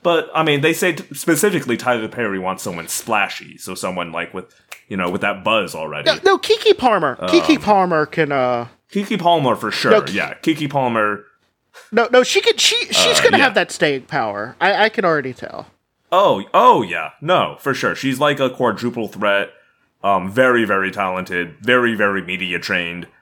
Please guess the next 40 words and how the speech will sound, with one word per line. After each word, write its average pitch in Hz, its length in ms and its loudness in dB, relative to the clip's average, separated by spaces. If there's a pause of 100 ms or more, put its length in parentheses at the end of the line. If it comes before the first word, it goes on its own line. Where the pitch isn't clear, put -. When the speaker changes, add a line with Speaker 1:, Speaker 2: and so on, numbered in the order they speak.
Speaker 1:
Been 123 120 0
in 117 140 2
the 107 140 -2
industry 104 360 -4
for 90 200 -4
a 87 60 -2
very, 85 240 -4
very 82 260 -6
long 80 220 -10
time. 80 280 -8
She's 117 200 -6
gonna 110 220 0
be 101 240 -4
in 92 120 -8
the 92 100 -4
industry 85 400 -8
for 92 160 -12
the 82 80 -6
rest 80 220 -10
of 73 60 -18
her 76 100 -12
life. 60 280 -14 (520)
Um, 80 460 -2 (280)
and 107 140 -2
she 107 80 -2
should 113 160 -2
honestly 113 380 2
be 95 120 -4
more 95 200 -2
widely 87 340 -4
recognized 85 460 -4
than 80 100 -10
she 80 180 -12
is, 71 300 -12
but, 76 380 -10 (640)
uh, 69 280 -10
she 113 120 -10
did 104 220 -2
land 98 260 -2
Nope, 80 300 -6